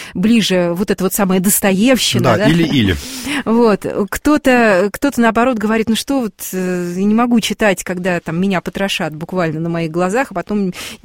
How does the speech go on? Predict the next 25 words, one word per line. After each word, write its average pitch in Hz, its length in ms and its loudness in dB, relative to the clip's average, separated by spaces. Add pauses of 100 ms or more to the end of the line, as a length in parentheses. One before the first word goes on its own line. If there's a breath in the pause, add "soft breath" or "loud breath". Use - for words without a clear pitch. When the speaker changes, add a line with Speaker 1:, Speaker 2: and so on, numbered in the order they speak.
(120)
Speaker 1:
совершенно - 400 0
непонятно, 208 460 2
что - 160 -4
мне 185 120 0
со 190 100 -4
всем 190 220 -2
этим 190 200 -2
делать, 240 280 0
что - 140 -8
Достоевский 196 540 -4
из 170 60 -2
меня 202 220 2
вытащил». 170 400 -4
Мне 254 220 2
гораздо 214 320 -2
ближе 180 240 -4
Толстой 170 580 -4 (220 loud breath)
с - 120 -8
его 185 360 0
таким 156 340 -8
прозрачным 180 580 -2
психологизмом 180 760 -2
и - 20 -10
так 185 200 -8
далее. 156 260 -6